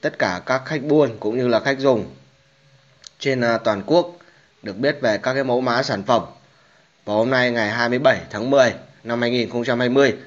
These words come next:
cơ sở Đồ Gỗ Yên Lanh làm video clip giới thiệu tới, à, quý vị và các bạn hai bộ hoành phi câu đối bằng chất liệu gỗ gụ Lào. Câu đối thì là chúng tôi làm dày năm phân, dài một mét chín bảy,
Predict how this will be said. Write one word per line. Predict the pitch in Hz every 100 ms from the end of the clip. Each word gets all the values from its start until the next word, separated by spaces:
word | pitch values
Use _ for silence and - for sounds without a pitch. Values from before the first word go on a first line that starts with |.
| - _ _ _ _
cơ | 123
sở | 127 98
Đồ | 101
Gỗ | 104
Yên | 123 123
Lanh | 123 120
làm | 113 104 110
video | 113 123
clip | 117 113 143 143
giới | 104 107
thiệu | 131 92 104
tới, | 101 107
à, | 120 127
quý | 104
vị | 131 120
và | 101
các | 107
bạn | 123 110 - - _ _ _ _ _ _ _ -
hai | 127 127 120
bộ | 120 107 98
hoành | 107 104
phi | 131
câu | 123 127 120
đối | 113 123 151
bằng | 123 98
chất | - 135
liệu | 131 101
gỗ | 104 127 147
gụ | 135
Lào. | 117 113 107 95 - _ _ _ _ _ _ _ _ _ _ _ _ _ - _ _ _ _ _ _ _ _ -
Câu | 117
đối | 113 110 143
thì | 127
là | 113 104 98 -
chúng | 117
tôi | 120 120
làm | 107 101
dày | 110 104 101
năm | 113 123
phân, | 127 139 110 - - -
dài | 113 104 101
một | 104 101
mét | 123 139
chín | 131 120 147
bảy, | 123